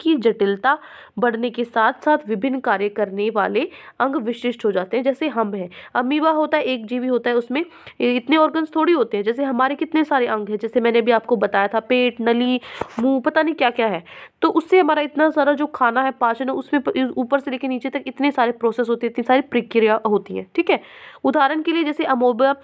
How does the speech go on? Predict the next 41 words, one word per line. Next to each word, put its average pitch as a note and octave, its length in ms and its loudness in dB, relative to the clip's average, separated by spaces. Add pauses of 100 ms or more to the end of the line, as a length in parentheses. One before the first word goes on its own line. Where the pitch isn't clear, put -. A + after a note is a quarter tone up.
(320)
है, A#3+ 100 4
कोशिका C4 400 0
सतह B3+ 360 2
से C4+ 260 -4
उंगली D4+ 340 6
जैसे B3+ 300 0
अस्थायी A3+ 480 0
प्रवर्ध G#3 440 -2
की B3+ 140 -6
मदद G#3+ 260 -2
से D4 160 0
भोजन B3 300 4
ग्रहण A#3 340 0
करता G#3 320 -2
है। F#3+ 140 -4 (240)
अभी C4+ 140 4
मैं C#4+ 140 2
नीचे C4 240 -2
आपको C#4 200 0
डायग्राम A#3 400 0
दिखाऊंगी B3+ 340 -2
क्वेश्चन A#3 320 -4
आंसर A#3 260 -2
में C#4+ 120 -6 (280)
कि C4+ 60 -12
कैसे D4 280 2
जो D4+ 120 2
उंगली C#4 240 2
की C#4+ 120 0
तरह, C#4 200 2
जैसे B3+ 220 -4
मान B3 180 2
लो B3+ 60 -2
ये B3+ 140 -4
खा-, A3 320 -2
ये B3 100 0
अमीबा A#3 300 -2
है, B3 100 0
ये B3+ 100 -6
खाना G#3 300 -2
है, G3 140 -4